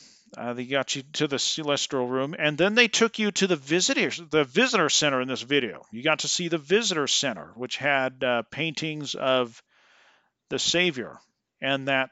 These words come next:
uh, Christus that I was telling you about, and the original statue, and the statue of the original twelve apostles, with the exception of Judas Iscariot, who was replaced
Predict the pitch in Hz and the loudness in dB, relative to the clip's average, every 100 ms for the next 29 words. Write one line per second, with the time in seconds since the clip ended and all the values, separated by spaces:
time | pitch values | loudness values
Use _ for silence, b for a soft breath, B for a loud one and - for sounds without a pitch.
0 | - 123 113 - 170 - 160 131 135 131 | -4 -4 -4 -2 2 2 2 -2 0 0
1 | 131 120 - 156 147 139 135 131 131 147 | 0 -2 0 0 2 0 2 2 2 0
2 | 139 131 131 127 151 147 139 - - 147 | -4 -6 -6 -2 -2 0 -2 -2 0 2
3 | 143 - 151 135 127 - - 147 147 - | 2 -2 -4 -6 -2 -2 0 0 0 0
4 | 147 143 127 135 123 147 - 127 - 156 | 2 2 0 -2 -2 -2 -2 -4 2 0
5 | 135 139 139 - 123 123 120 123 107 151 | 2 2 2 2 -4 -6 -8 -6 -2 -2
6 | 143 - 127 123 b b b b b - | 0 -2 -4 -8 b b b b b -2
7 | 123 120 156 156 143 127 - - - 247 | -2 2 2 4 4 2 2 0 4 6
8 | 196 123 - _ _ - 147 135 139 127 | 6 4 0 _ _ -4 -2 -2 -2 -6
9 | - 185 185 - - - | 0 2 4 4 2 -2